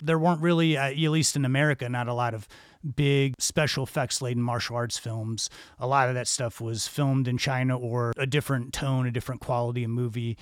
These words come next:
And this one, uh, was kind of a bold move to mix, you know, martial arts movie in with all these other genres that they were already,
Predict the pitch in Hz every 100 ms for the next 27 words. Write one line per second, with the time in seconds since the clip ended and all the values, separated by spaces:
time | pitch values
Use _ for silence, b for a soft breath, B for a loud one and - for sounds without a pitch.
0 | b b 131 131 123 127 127 123 120 113
1 | 107 110 _ - 180 - 190 160 135 165
2 | 156 151 151 147 - 127 127 - - -
3 | b b - 135 131 123 135 123 139 123
4 | 120 135 123 113 120 120 120 113 113 107
5 | 101 - b b b - 135 127 127 113
6 | 120 117 117 113 - 127 123 117 113 117
7 | 117 113 113 110 117